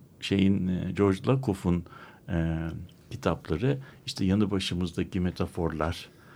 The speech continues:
ondan sonra, e, kadınlar, ateş ve, e, tehlikeli şeyler falan gibi böyle ilginç başlıkları olan ama çok değerli, çok önemli bir, e, bir dil psikoloğu.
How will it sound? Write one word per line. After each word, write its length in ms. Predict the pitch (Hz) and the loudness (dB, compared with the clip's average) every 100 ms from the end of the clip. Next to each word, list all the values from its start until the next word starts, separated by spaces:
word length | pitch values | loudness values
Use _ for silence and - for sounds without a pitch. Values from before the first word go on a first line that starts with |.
| - - | -20 -10
ondan 380 | - 82 82 82 | -4 -2 -2 -4
sonra, 480 | - 85 80 85 90 - - - - - - - | -6 -4 -2 -2 -4 -10 -20 -20 -20 -20 -12 -6
e, 380 | 87 85 82 80 - - | -4 -4 -6 -8 -12 -8
kadınlar, 960 | - 98 98 98 95 107 135 135 - - - 110 | -2 -2 0 2 2 2 -2 -6 -14 -20 -14 -6
ateş 600 | 98 - 117 - - - - - | -6 -2 -2 0 -4 -8 -20 -12
ve, 300 | 85 87 98 - - - - - - | 0 2 2 0 -14 -20 -20 -20 -8
e, 380 | 85 82 78 78 - | -4 -4 -4 -8 -4
tehlikeli 520 | 98 95 - 92 101 | -2 -2 0 -2 0
şeyler 500 | - 85 80 78 - | 0 0 -2 -6 -10
falan 300 | - 87 90 - 92 | -6 -4 -4 -6 -6
gibi 280 | 85 85 92 | -4 -4 -2
böyle 340 | 80 87 127 135 - - | 0 0 0 -2 -12 -6
ilginç 560 | 101 90 107 104 - - - | -2 -2 0 -2 -2 -6 -2
başlıkları 540 | 87 - - - 87 | 0 -2 -6 -6 -4
olan 340 | - - 98 143 | -2 0 0 0
ama 200 | 90 90 - | -2 -4 -2
çok 320 | 131 - - | -2 -2 0
değerli, 360 | 82 80 82 - | 0 0 -6 -8
çok 200 | - 90 | -6 -2
önemli 420 | 82 80 120 98 | -2 0 0 -2
bir, 260 | 101 - - | -4 -6 -10
e, 460 | 90 71 - 90 87 | -10 -8 -8 -8 -8
bir 80 | - 95 107 | -6 -6 4
dil 320 | 113 98 - | 4 4 -4
psikoloğu. 480 | - 95 - 78 | -8 -8 -6 -8